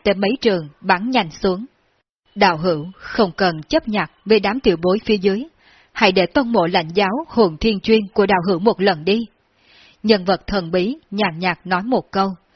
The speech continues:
một bóng trắng bỗng nhiên xuất hiện phía dưới hoàng mạng. Động tốc cực nhanh, tốc độ gần như đã thuấn di. Hoàng mạng hùng hăng chợt lóe, há miệng đỏ lòm như chậu máu, hùng hăng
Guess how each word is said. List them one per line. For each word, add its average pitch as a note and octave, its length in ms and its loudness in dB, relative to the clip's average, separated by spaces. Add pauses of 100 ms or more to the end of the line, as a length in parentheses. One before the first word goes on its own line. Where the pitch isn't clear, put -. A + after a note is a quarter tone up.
(300)
một G#3 240 4
bóng F#3+ 220 0
trắng G#3 240 -4 (200)
bỗng F#3 220 2
nhiên G3+ 160 0
xuất E4 220 -2
hiện F3+ 240 0
phía G#3+ 160 2
dưới G#3 280 0
hoàng F#3+ 240 -2
mạng. D#3+ 240 -8 (640)
Động G3+ 280 4
tốc D4 160 0 (100)
cực G3+ 200 2
nhanh, F#3+ 280 -4 (460)
tốc E4 180 2
độ G#3+ 120 6 (120)
gần E3+ 240 0
như F#3+ 300 0 (160)
đã F#3 280 0
thuấn F#3+ 280 -4
di. F#3+ 240 0 (680)
Hoàng G3 240 0
mạng F#3 160 0
hùng F#3+ 220 0
hăng F#3+ 240 -4
chợt G3 240 0
lóe, F3+ 240 -4 (420)
há G#3+ 200 0
miệng G#3+ 260 0
đỏ F3+ 140 2
lòm F3+ 280 -2
như A#3+ 160 -2
chậu F3+ 240 0
máu, G3 300 -4 (200)
hùng F3+ 220 2
hăng G3 240 -4